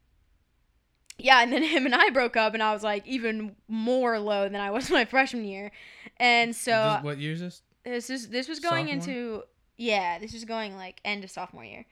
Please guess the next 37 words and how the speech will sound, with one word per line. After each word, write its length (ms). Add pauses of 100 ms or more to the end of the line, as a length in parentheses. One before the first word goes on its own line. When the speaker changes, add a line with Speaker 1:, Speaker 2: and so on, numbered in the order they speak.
(140)
Speaker 2:
Okay. 180 (260)
Speaker 1:
And 140
I 140
was 100
like, 200 (240)
"Fuck, 400
I 140
need 300
to, 240
I 80
need 420
friends." 320
Like, 180
I 60
was, 140
like, 140
so 280
sad 640
'cause 120
I'm 140
such 180
a 60
social 340
person. 420
It 80
was 140
just 180
so 140
hard 240
for 100
me 140
to 60
be 120
alone 300
all 100
the 80
time. 260